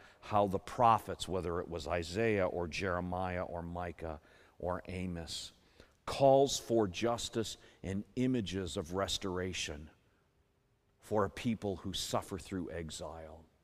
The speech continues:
Though we may feel right now in this moment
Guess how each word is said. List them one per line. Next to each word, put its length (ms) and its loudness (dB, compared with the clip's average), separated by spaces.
Though 280 8
we 260 8
may 260 4
feel 480 0
right 300 2
now 260 -2
in 280 -2
this 240 -4
moment 480 -6